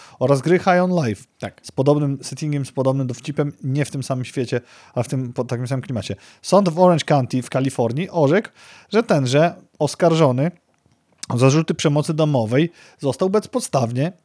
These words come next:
Speaker 1: i zarzuty wycofał. Sam oskarżony powiedział, że to haniebna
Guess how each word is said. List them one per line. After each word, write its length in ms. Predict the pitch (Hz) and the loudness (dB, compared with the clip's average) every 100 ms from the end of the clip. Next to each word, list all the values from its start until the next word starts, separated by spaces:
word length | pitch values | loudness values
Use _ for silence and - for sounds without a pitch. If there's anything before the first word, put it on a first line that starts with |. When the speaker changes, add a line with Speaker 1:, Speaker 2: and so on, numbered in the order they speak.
| - | -6
Speaker 1:
i 280 | 190 190 - | -4 -4 -8
zarzuty 420 | - 127 139 160 | -6 -4 -2 -2
wycofał. 500 | 165 156 113 101 95 - _ _ - | -4 -2 -2 -2 -8 -10 _ _ -20
Sam 240 | - 202 214 | -2 0 0
oskarżony 420 | 202 - 180 185 | -2 0 0 0
powiedział, 320 | 175 170 165 | 0 0 2
że 40 | 151 | 2
to 140 | 147 | 0
haniebna 560 | - 165 208 196 180 | 0 0 2 2 2